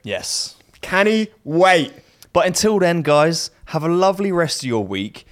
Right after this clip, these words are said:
Speaker 1: Enjoy your Tuesday or your Wednesday or whatever day you're listening
Speaker 2: Yep.
Speaker 1: to on. And, uh, just remember that you are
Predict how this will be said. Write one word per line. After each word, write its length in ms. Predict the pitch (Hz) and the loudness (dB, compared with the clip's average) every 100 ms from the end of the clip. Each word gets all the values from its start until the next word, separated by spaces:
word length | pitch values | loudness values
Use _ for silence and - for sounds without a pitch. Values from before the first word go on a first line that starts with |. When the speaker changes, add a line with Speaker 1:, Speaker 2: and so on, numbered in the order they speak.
| - | -10
Speaker 1:
Enjoy 400 | 113 113 147 170 | -8 -4 0 2
your 140 | 165 120 | 2 0
Tuesday 720 | - 127 123 104 98 107 120 _ - | -2 0 0 -2 -2 -2 -2 _ -6
or 80 | 101 | -4
your 100 | 95 | -2
Wednesday 420 | 98 101 90 98 | -2 -4 -4 -4
or 60 | 104 | 0
whatever 240 | 120 123 | 0 0
day 180 | 107 98 | -2 -2
you're 80 | 98 | -2
listening 340 | 98 - 95 | -4 -6 -4
Speaker 2:
Yep. 140 | 156 165 | 0 0
Speaker 1:
to 160 | 95 107 _ | -2 -10 _
on. 280 | - 107 143 - _ _ | -10 -6 -6 -10 _ _
And, 360 | 151 165 165 170 | -4 -2 -2 0
uh, 340 | 175 175 180 180 _ _ | 2 2 0 -4 _ _
just 200 | - 185 | -8 -4
remember 640 | 180 175 208 170 98 123 156 _ - | -2 0 0 0 0 -2 -4 _ -8
that 140 | 165 | -6
you 500 | 147 165 202 127 180 _ _ - | -4 0 2 2 0 _ _ -4
are 300 | 156 165 | 0 0